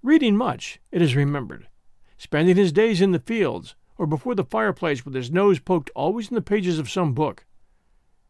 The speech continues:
It was at this time that he overused his eyes and was compelled to take up the wearing of glasses,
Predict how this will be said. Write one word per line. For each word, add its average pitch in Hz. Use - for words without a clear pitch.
It -
was 175
at 165
this 277
time 190
that 151
he -
overused 214
his 156
eyes 175
and 151
was 156
compelled 190
to 175
take 196
up 196
the 147
wearing 170
of 135
glasses, 170